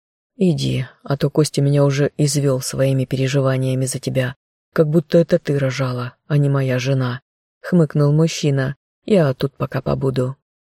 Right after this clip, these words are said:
Андрей очень изменился с тех пор, как отсидел в Остроге. Его лишили звания и уволили со службы.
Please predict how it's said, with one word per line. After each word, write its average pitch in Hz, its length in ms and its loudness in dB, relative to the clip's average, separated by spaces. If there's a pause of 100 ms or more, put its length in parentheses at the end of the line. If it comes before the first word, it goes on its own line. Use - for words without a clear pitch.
(300)
Андрей 156 520 4
очень 170 340 2
изменился 156 540 2
с - 80 -8
тех - 180 -2
пор, 156 200 2
как - 200 -8
отсидел 147 440 -2
в 131 40 -6
Остроге. 135 680 -2 (400)
Его 190 280 4
лишили 156 400 2
звания 151 540 2
и 156 200 0
уволили 156 460 2
со 151 160 -4
службы. 139 600 -4